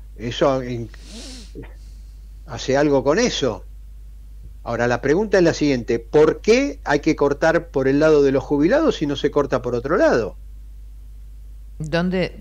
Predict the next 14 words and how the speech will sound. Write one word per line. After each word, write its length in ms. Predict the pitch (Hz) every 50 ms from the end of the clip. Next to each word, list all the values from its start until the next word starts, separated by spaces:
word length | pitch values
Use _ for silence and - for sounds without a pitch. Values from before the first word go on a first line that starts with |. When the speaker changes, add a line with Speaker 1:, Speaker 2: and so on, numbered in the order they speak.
| - -
Speaker 2:
sugerirías 880 | - - - 120 - - 113 104 107 107 110 120 131 131 127 120 - - -
vos 300 | 127 110 113 120 131 127
como 200 | - 135 127 117
especialista 580 | 107 - 113 104 - 113 104 113 117 - 135 113
previsional 640 | 101 107 110 98 98 - - 107 98 110 113 123
que 80 | 113 117
se 220 | 107 - 113 98
corte? 440 | - - 104 104 98 - 107 104 110 - - - - - - - - - - - - - - - -
Speaker 1:
Y 120 | - 160 151
en 180 | 143 147 147
los 140 | 143 120 135
llamados 420 | 147 156 160 180 180 180 170 160
gastos 320 | 151 190 175 - - - -
tributarios. 880 | - 147 147 151 156 - 165 127 107 92 101 104 95 - - - -